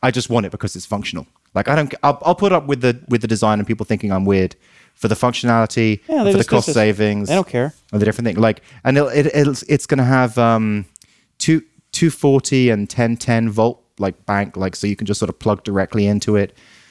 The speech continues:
Speaker 1: But also the way that they've built it, they've built it in a very modularized kind of, I sort of think it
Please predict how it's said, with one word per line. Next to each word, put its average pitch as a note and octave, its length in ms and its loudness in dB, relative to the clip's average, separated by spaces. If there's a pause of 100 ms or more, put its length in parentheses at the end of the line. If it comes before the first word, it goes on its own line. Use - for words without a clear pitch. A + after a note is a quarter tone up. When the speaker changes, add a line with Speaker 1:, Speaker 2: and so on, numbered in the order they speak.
(140)
Speaker 1:
But D3 120 2
also G3 260 2
the D3+ 100 0
way E3+ 180 4
that D#3 120 -4
they've B2 180 -2
built D3+ 280 0
it, E3 260 0
they've A#2 180 0
built D3 220 0
it C#3 100 -2
in A#2 100 0
a A2 40 0
very A#2+ 260 2
modularized G#2 840 0
kind G#2+ 240 -2
of, - 260 -4 (600)
I D3 100 2
sort A3+ 160 0
of B3+ 80 -2
think B3+ 200 0
it D#3 140 -2